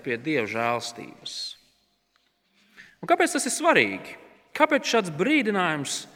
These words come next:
ir nepieciešams? Ja jūs esat sekojuši līdzi mūsu gājienam cauri šīm nodaļām, tad mēs esam redzējuši to, kā Jēzus pamazām un pakāpeniski atmasko farizēju un rakstu mācītāju sirdis.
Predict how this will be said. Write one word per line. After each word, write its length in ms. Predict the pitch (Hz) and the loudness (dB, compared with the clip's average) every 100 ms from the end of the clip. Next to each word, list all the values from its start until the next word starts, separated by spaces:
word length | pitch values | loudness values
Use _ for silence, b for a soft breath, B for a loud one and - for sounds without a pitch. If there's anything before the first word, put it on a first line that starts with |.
| B B B | B B B
ir 80 | 180 | -2
nepieciešams? 840 | 214 175 104 110 101 - - - - _ _ _ _ _ _ _ _ _ _ _ _ _ _ b b b b | -2 0 -4 -4 -10 -12 -16 -18 -20 _ _ _ _ _ _ _ _ _ _ _ _ _ _ b b b b
Ja 100 | 185 | 2
jūs 100 | 190 277 | 4 4
esat 200 | 285 - | 0 4
sekojuši 460 | 302 302 226 - 208 | 4 8 4 6 2
līdzi 400 | 262 294 247 170 - 160 | 4 4 4 0 0 -4
mūsu 240 | 190 185 | -4 -2
gājienam 380 | 170 226 254 185 | 2 4 4 0
cauri 400 | - 190 233 254 - | 0 2 4 4 2
šīm 120 | 202 190 | -2 0
nodaļām, 400 | 220 220 185 165 | 0 2 0 -2
tad 80 | 202 | -4
mēs 160 | 185 | -2
esam 140 | 180 233 | -2 0
redzējuši 440 | 302 269 202 - | 2 2 2 0
to, 120 | 220 233 | 2 4
kā 140 | 233 160 | 4 4
Jēzus 600 | 165 233 294 269 202 - B B B B B - | 2 0 0 -2 -6 -10 B B B B B 0
pamazām 600 | 254 302 220 214 185 165 - B B 143 | 2 4 4 4 4 2 -6 B B -6
un 60 | |
pakāpeniski 920 | - 294 233 190 202 180 156 - 170 - B - | 2 4 6 4 2 0 -2 0 -2 -2 B -2
atmasko 640 | 240 269 240 190 - 185 143 | 0 0 -2 -4 -2 -2 -2
farizēju 680 | - 233 147 104 95 80 - - _ 135 | 0 0 0 -4 -8 -8 -12 -20 _ -8
un 80 | 160 | -2
rakstu 340 | 247 - 175 | -2 -2 -2
mācītāju 640 | 196 202 - 131 139 120 - | 0 0 0 -4 -2 -2 -2
sirdis. 540 | - 175 - - | 2 2 2 -8